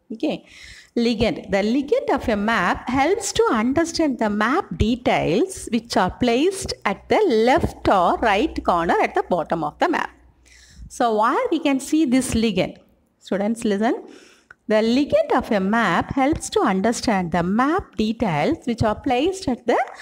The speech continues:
left or right corner at the bottom of the map. Next heading is the conventional signs and symbols. Okay, conventional signs and symbols. What do you know about this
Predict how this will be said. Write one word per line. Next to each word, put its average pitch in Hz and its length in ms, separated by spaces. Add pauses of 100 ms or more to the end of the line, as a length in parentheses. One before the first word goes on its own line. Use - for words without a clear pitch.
(300)
left 311 420
or 214 220
right 226 340
corner 226 360 (120)
at 233 100
the 381 100
bottom 190 440
of 175 160
the 605 180
map. - 220 (1500)
Next 427 320
heading 185 320
is 175 120
the 269 120
conventional 254 880
signs 190 440
and 220 180
symbols. 139 680 (1300)
Okay, - 360 (400)
conventional 233 800 (1000)
signs 214 520
and 240 240
symbols. 151 680
What 330 120
do 453 80
you 466 80
know 330 180
about 247 300
this - 360